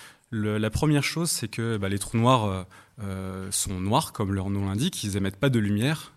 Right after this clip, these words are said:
parce que leur, euh, le potentiel gravitationnel, euh, est tellement fort que même la lumière ne peut pas s'échapper une fois qu'elle a, qu'elle dépasse une certaine limite, qu'on appelle l'événement des horizons, d'où le nom du projet, euh, Event Horizon Telescope.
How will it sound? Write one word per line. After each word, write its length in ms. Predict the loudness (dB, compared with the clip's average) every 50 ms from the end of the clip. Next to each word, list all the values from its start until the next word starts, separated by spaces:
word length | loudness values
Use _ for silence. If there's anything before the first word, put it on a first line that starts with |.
| _ _ -12
parce 160 | -8 -8 -6
que 80 | -4 -4
leur, 220 | -6 -6 -6 -8
euh, 140 | -8 -8 -8
le 120 | -8 -8
potentiel 600 | -4 -4 -2 0 0 0 0 0 0 0 0 0
gravitationnel, 760 | -2 -4 -4 -4 -4 -2 -4 -4 -2 -2 0 0 0 0 -2 -4 -10 -16 -20 -20 -20 -20 -20 _ -12 -8
euh, 480 | -6 -4 -4 -2 -4 -4 -4 -4 -6 -6
est 160 | -8 -8 -2 2
tellement 260 | 4 6 6 6 4
fort 340 | 2 0 0 0 0 0 0
que 120 | -2 0
même 180 | 2 4 4 4
la 80 | 4
lumière 480 | 2 2 2 2 2 2 4 2 2 0
ne 80 | 0
peut 140 | -2 -4 -4
pas 100 | -4 -4
s'échapper 540 | -4 -2 -2 0 0 0 0 0 2 0 2
une 180 | 2 0 -2 -2
fois 160 | -2 -2 -2
qu'elle 160 | 0 0 0
a, 140 | 0 -2 -2
qu'elle 180 | -2 -2 -2
dépasse 400 | -2 -2 -2 0 0 0 0 0
une 60 | 0 -2
certaine 300 | -2 -2 0 2 2 4
limite, 320 | 4 2 2 0 -2 -10 -12 -20 -20 -14
qu'on 140 | -8 -6 -4
appelle 320 | -2 0 0 0 2 2
l'événement 340 | 2 2 2 2 2 2 2
des 140 | 2 0 0
horizons, 340 | 0 0 0 0 0 -2 -2 -6 _ _ _ _ -8
d'où 140 | -2 0 2
le 60 | 2
nom 100 | 2 2
du 120 | 0 -2
projet, 340 | -6 -6 -4 -2 0 0 2
euh, 220 | 2 2 2 0 -2
Event 240 | -2 0 0 2 0 0
Horizon 320 | 0 0 -2 0 0 -2 -2
Telescope. 360 | -2 -4 -6 -6 -6 -8